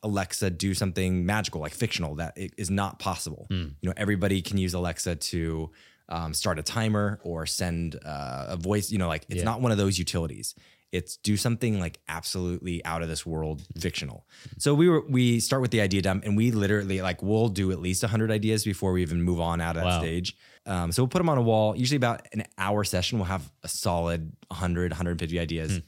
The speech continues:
Speaker 1: And then we do a little pulse session. And the
Speaker 2: Hmm.
Speaker 1: pulse is, like, not a popularity contest on who had the best idea or anything, but everybody gets one or two sticky votes
Speaker 2: Hmm.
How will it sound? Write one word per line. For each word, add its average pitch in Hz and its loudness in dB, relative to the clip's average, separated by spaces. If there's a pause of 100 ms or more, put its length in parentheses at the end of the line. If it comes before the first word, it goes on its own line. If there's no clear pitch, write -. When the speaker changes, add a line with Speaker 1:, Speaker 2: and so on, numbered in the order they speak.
(240)
Speaker 1:
And 107 4
then 107 6
we 127 6
do 123 6
a - 6
little 98 4
pulse - -2
session. 71 -6
And 95 0
the 98 2
Speaker 2:
Hmm. 90 -2
Speaker 1:
pulse 113 0
is, 110 0
like, 90 -2
not 95 0
a 107 -4
popularity 90 -2
contest 87 -4
on 80 -4 (520)
who 110 2
had 98 0
the 95 0
best 85 -2
idea 85 0
or - 0
anything, 85 0
but 87 -4
everybody 104 2
gets 87 -2
one 92 -2
or 98 0
two 98 -2
sticky 90 -2
votes 73 -4
Speaker 2:
Hmm. 87 -4